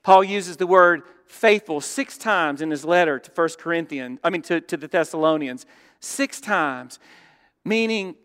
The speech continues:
you've been reliable, you've been dependable, you've been consistent in the face, in the face of a fierce whirlwind of opposition and criticism. You see, Thessalonians refused to throw in the towel, even while getting criticized.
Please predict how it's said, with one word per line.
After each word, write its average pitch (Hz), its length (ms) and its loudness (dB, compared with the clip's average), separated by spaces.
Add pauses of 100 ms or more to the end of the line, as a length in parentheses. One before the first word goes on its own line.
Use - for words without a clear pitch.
you've 180 160 -12
been 185 160 -4
reliable, 190 760 0 (380)
you've 165 160 -14
been 175 120 -2
dependable, 175 800 -4 (380)
you've 175 220 -6
been 170 160 0
consistent 170 760 -6
in 156 120 -8
the 143 80 -6
face, 175 680 -2 (180)
in 160 120 0
the 156 80 -4
face 175 340 -2
of 147 160 -2
a 139 100 -2
fierce 196 540 -2
whirlwind 151 640 0
of 147 140 -2
opposition 143 640 -2
and 135 100 -12
criticism. 131 720 -8 (720)
You 190 100 -6
see, 226 200 -4
Thessalonians 214 1120 2
refused 170 720 -4
to 156 80 -18
throw 180 320 2
in 156 200 -4
the - 100 -18
towel, 139 640 -6 (720)
even 214 320 0
while 160 160 2
getting 151 260 -6
criticized. 117 880 -8